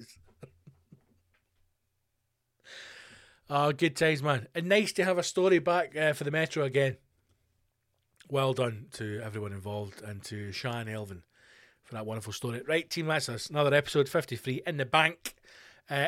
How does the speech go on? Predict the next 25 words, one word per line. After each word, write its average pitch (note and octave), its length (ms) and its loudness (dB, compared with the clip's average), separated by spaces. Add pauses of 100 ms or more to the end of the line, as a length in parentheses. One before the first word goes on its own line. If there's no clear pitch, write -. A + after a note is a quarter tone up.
enjoy, F#3 540 8
share, E3 400 2
listen, D3 520 -2
post E3+ 360 0
it, D#3+ 240 2
subscribe D#3 600 -2
to D3 200 2
it, D3+ 80 -4 (560)
get D#3+ 260 8
it C#3+ 200 4
out C#3 60 -2
there. B2+ 640 0
Um, A#2+ 120 -6
there's B2+ 180 -2
some C3 120 -6
clips - 400 0
that's D3 160 -6
gone D3 120 0
up D3+ 160 0
as B2 140 -8
well D3 240 8
on C#3+ 80 2
the C3 120 -2
YouTube, C#3+ 440 -2 (720)
uh, C#3 240 2